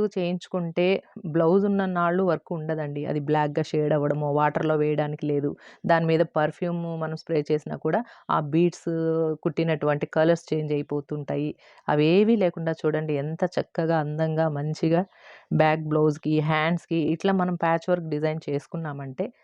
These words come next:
చాలాగా హుందాగా ఉంటుంది. మనకి బ్లౌజ్, ఆహ్, బ్రొకేడ్ బ్లౌజ్ అనుకోండి అసలు వర్క్ కూడా అవసరం ఉండదు. just ఇట్లా ప్యాచ్ వర్క్ ఏదో ఒకటి చేయించుకుంటే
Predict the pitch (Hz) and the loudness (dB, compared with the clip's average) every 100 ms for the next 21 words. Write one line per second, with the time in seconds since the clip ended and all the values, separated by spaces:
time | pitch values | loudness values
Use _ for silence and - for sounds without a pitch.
0 | _ _ 190 190 196 202 185 180 170 170 | _ _ 0 2 4 2 0 -2 0 0
1 | 180 160 143 143 151 214 _ _ - 196 | 2 0 -2 -4 -4 -6 _ _ -4 0
2 | 208 226 190 165 180 220 214 208 226 - | 0 0 0 2 2 2 0 0 -2 -6
3 | 156 175 165 165 165 220 214 196 196 202 | -6 -4 0 0 2 0 2 2 2 0
4 | 185 165 151 151 156 151 156 156 - 175 | -6 -6 -8 -6 -8 -6 -2 -2 -4 -2
5 | 202 196 156 - - 147 139 139 - 165 | 0 2 0 -2 -2 -2 -4 -8 -4 -2
6 | 160 175 170 160 160 156 - 170 - 156 | 0 0 0 0 2 2 2 0 0 0
7 | 156 165 160 - 156 160 156 - 139 147 | 2 2 0 -4 -2 -2 -4 -4 -4 0